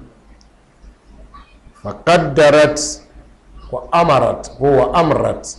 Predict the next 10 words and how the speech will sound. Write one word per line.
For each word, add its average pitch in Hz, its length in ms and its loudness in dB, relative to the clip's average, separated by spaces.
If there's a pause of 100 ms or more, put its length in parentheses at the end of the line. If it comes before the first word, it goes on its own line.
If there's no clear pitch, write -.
(100)
Nan 208 380 4
da 180 140 6
nan 147 360 4 (480)
sai - 300 -2
akuya 147 420 2
ta 139 80 0
cika. - 400 -4 (1300)
Wada'a 156 840 2
bi 139 80 2 (200)
ina'in. 156 760 2